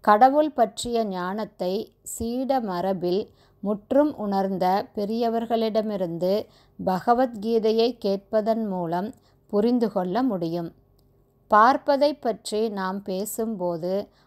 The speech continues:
அதற்குரிய வடிவம் ஒன்று இருக்க வேண்டும். நமது புலன் வழி உற்று நோக்கும்போது நமக்குத் தெரிவது வானமாகும். வானமே வடிவத்தின் தொடக்கமாகும்.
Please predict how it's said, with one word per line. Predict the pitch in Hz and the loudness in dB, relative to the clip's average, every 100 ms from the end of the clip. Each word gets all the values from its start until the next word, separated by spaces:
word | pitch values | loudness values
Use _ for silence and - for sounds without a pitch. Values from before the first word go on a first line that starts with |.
| _ | _
அதற்குரிய | 185 190 220 220 226 220 240 269 | -2 2 2 2 -2 -2 0 0
வடிவம் | 214 180 175 214 220 262 | 0 0 0 0 0 -2
ஒன்று | 202 185 175 262 | -4 -6 -4 -2
இருக்க | 254 180 - 185 | -2 -2 -2 -2
வேண்டும். | 170 165 165 165 - _ _ _ _ _ _ - | -2 -4 -6 -8 -10 _ _ _ _ _ _ -4
நமது | 214 226 233 208 220 240 | 0 4 4 4 2 0
புலன் | - 220 226 262 302 | -4 0 4 4 2
வழி | 220 185 185 196 240 - | 2 2 2 0 -2 -8
உற்று | 202 202 269 | -10 -6 -4
நோக்கும்போது | 240 233 233 262 254 190 180 160 185 214 - | -2 -2 -4 -2 -2 0 -2 -2 -2 -4 -6
நமக்குத் | 190 180 185 - 226 226 | -10 -8 -8 -4 -6 -4
தெரிவது | 202 185 190 180 175 208 - 190 | -2 0 0 -2 -2 -2 -2 -4
வானமாகும். | 175 190 208 202 165 - 175 170 - _ _ _ _ _ _ | -4 -4 -4 -4 -4 -4 -6 -8 -14 _ _ _ _ _ _
வானமே | 185 202 226 269 277 247 254 208 | 2 4 6 4 2 0 -2 -2
வடிவத்தின் | 185 185 220 226 208 - 214 277 | -4 -2 -2 -2 -4 -4 -4 -2
தொடக்கமாகும். | 208 185 185 202 180 170 175 180 180 | -2 -2 -2 -4 -2 -4 -4 -8 -8